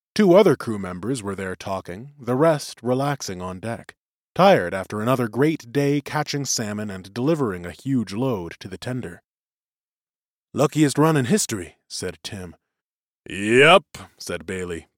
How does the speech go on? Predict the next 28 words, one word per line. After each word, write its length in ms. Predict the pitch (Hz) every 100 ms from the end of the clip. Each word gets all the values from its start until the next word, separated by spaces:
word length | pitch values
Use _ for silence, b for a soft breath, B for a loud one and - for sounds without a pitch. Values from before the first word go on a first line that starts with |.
| _ -
"Pure 640 | 127 160 175 180 170 151
luck." 760 | 139 127 123 98 - - - _ _ _ _
He 80 | 101
laughed 540 | 110 117 110 90 98 87
deeply. 480 | 107 104 95 87 _ _ _ _ _ _ _ _ _ _ -
The 120 | 151
crew 440 | - 247 254 254 214
didn't 540 | 139 180 180 175 170
like 560 | 123 101 104 82 - 98
Bailey, 420 | 90 90 107 117 _ _ _ _ _ _
but 160 | 117 117 165
he 80 |
gave 260 | 143 240 220
them 180 | 233 190
good 240 | 226 208
jobs, 580 | 165 226 220 113 - - -
and 120 | 98
the 60 | 98
way 180 | 127 143
things 260 | 156 143
were 60 | 123
going, 500 | 151 233 190 147 170
they 160 | 135 107
were 160 | 107
hardly 400 | - 208 233 226
inclined 580 | 190 - 190 185 180 165
to 60 | 151
complain. 720 | 131 123 - 175 120 101